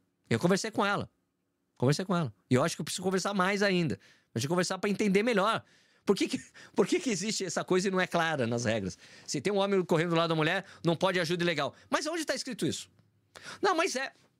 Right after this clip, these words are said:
Mas aonde tá escrito? Não, porque a gente sabe que, sabe como, né? Porque mudou, tem um monte de mulher correndo bem aí. Acabam sendo penalizadas porque correm rápido. Parece uma penalização por serem rápidas.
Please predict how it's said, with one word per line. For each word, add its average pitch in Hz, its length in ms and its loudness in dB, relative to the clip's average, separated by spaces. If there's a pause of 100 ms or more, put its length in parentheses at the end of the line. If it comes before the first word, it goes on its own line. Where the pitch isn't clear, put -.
(140)
Mas 92 160 -4
aonde 123 260 0
tá 208 100 -4
escrito? - 360 -4 (260)
Não, 320 120 4
porque 220 180 -2
a 240 40 0
gente 247 280 -4
sabe 220 300 -4
que, 208 140 -6 (200)
sabe - 300 -6
como, 349 340 0 (120)
né? 190 320 0
Porque 196 340 0 (160)
mudou, 240 500 4
tem 151 140 -2
um - 20 -2
monte 214 160 0
de 285 60 -6
mulher 214 220 0
correndo 196 300 0
bem 175 280 2
aí. 151 240 0 (280)
Acabam 151 280 0
sendo 170 220 0 (260)
penalizadas 175 760 0
porque 185 380 0
correm 165 400 0 (200)
rápido. 113 460 -2
Parece 117 220 -2
uma 156 120 -2
penalização 165 600 -2
por 156 100 -2
serem 160 220 -2
rápidas. - 400 -6